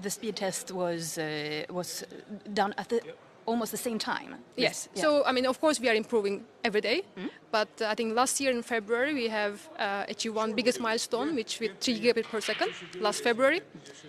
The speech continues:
Speaker 2: and now we are in the second milestone where we hit four point three.
Speaker 1: Cool. And we're here to describe the setup. How do you do a speed test?
Speaker 2: Yes.
Speaker 1: Yeah. <laughs> I mean,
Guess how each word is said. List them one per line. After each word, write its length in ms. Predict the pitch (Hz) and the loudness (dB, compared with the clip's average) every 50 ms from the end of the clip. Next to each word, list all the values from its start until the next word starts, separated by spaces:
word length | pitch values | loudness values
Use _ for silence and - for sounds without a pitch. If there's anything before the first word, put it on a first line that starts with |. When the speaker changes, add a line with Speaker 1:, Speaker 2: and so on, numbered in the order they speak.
| 139 - | -8 -4
Speaker 2:
and 140 | - 226 226 226 | -2 0 2 4
now 280 | 220 220 220 220 208 - | 6 6 6 4 2 0
we 160 | 240 220 214 | -2 0 2
are 180 | 214 202 202 202 - | 2 2 0 0 -2
in 220 | 214 202 202 202 | -4 -6 -4 -4
the 60 | 196 202 | -4 -2
second 280 | - 254 247 247 226 220 | -2 -2 0 0 -2 0
milestone 600 | 208 202 196 202 - - - 214 185 196 202 208 | 0 -2 -2 -2 -4 -6 -6 -6 -6 -6 -4 -4
where 120 | 214 202 | -2 0
we 100 | 196 214 | 0 0
hit 300 | 202 - 220 190 - - - - | 0 0 -2 -4 -4 -6 -10 -4
four 120 | - 220 | -4 -4
point 240 | 202 - 208 190 196 | -2 0 -2 -2 0
three. 160 | - - - - - - - - - - - - - - 151 160 165 151 - 139 139 | -2 -2 -2 -2 -6 -14 -20 -20 -20 -20 -20 -14 -12 -12 -12 -12 -14 -16 -16 -14 -12
Speaker 1:
Cool. 340 | - - 202 185 147 127 123 - 147 127 - - - - - - - - - 151 147 - | -6 -4 -2 -2 -2 -4 -8 -10 -14 -14 -14 -16 -16 -16 -16 -16 -16 -16 -16 -16 -4 -2
And 440 | 247 320 294 160 147 170 226 226 285 254 240 220 | 0 0 2 0 -2 -2 -4 -6 -8 -10 -10 2
we're 140 | 208 226 254 | 4 6 6
here 400 | 208 247 330 440 403 - 117 - - - - - - | 6 4 2 2 2 0 0 -2 -4 -8 -16 -10 -6
to 80 | - 240 | 0 2
describe 580 | 262 262 - - 196 190 190 180 180 185 180 - - - - - - - - - - - - | 2 2 2 2 2 2 2 2 2 0 -2 -8 -14 -20 -20 -20 -20 -20 -20 -20 -20 -16 -8
the 80 | 202 247 | -6 -6
setup. 400 | - - 359 466 - - - - - - - - - | -6 -4 -4 -4 -6 -6 -6 -12 -20 -20 -20 -20 -10
How 360 | - - 285 359 427 440 427 415 | -6 -4 -2 0 2 2 2 2
do 100 | 415 415 | 2 0
you 100 | 427 415 | -2 0
do 400 | - 494 523 508 359 208 156 - - | 2 2 4 4 4 2 2 0 0
a 60 | - | 0
speed 360 | - - - - 440 523 415 - - | -2 0 -2 0 0 0 0 0 -2
test? 480 | - - - - - - - - - - - - 285 | -4 -4 -4 -4 -6 -8 -8 -10 -12 -14 -12 -12 -6
Speaker 2:
Yes. 340 | 330 370 196 - - - - - - - | -4 -4 -4 -4 -8 -16 -18 -20 -2 4
Speaker 1:
Yeah. 260 | - 403 466 - - - - - 285 - - 320 - - 302 185 - 285 | 6 6 8 8 8 6 6 4 4 6 6 6 6 6 4 2 2 0
<laughs> 680 | - 180 - - - - - - 269 - - - - | -4 -4 0 0 0 2 2 0 0 0 -2 0 2
I 60 | 262 | 2
mean, 220 | 294 320 311 285 | 4 4 2 0